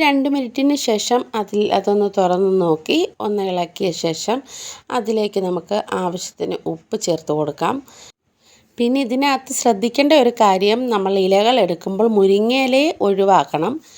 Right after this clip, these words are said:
ബാക്കി എല്ലാ ഇലകളും അങ്ങോട്ടും ഇങ്ങോട്ടും മാറ്റം വരുത്തി നമുക്കെടുക്കാം. മുരിങ്ങയില എടുക്കാൻ പാടില്ല കർക്കിടക മാസത്തിൽ.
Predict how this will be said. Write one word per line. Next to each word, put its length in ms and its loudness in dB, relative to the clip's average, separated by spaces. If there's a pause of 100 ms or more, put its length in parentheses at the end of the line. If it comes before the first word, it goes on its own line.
(320)
ബാക്കി 300 -6 (100)
എല്ലാ 300 2 (100)
ഇലകളും 380 2
അങ്ങോട്ടും 300 0
ഇങ്ങോട്ടും 380 -2
മാറ്റം 340 -2
വരുത്തി 300 -2
നമുക്കെടുക്കാം. 580 -4 (120)
മുരിങ്ങയില 460 -2 (100)
എടുക്കാൻ 360 -4
പാടില്ല 360 -2 (140)
കർക്കിടക 360 -4 (100)
മാസത്തിൽ. 420 -6